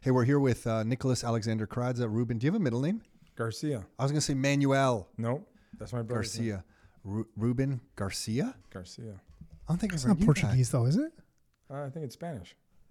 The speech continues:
Speaker 3: Yeah, it sounds Spanish, but I guess
Speaker 1: Ruben
Speaker 3: just 'cause they're
Speaker 1: Garcia
Speaker 3: close.
Speaker 1: Furtado.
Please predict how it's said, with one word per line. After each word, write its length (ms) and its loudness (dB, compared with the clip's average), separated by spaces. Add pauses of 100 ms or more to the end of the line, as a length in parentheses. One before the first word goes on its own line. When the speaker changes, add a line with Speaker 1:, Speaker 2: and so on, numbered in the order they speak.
Speaker 3:
Yeah, 300 8
it 160 4
sounds 240 6
Spanish, 380 6
but 260 0
I 80 0
guess 160 0
Speaker 1:
Ruben 200 6
Speaker 3:
just 60 2
'cause 100 4
they're 280 2
Speaker 1:
Garcia 100 2
Speaker 3:
close. 220 -2
Speaker 1:
Furtado. 380 -2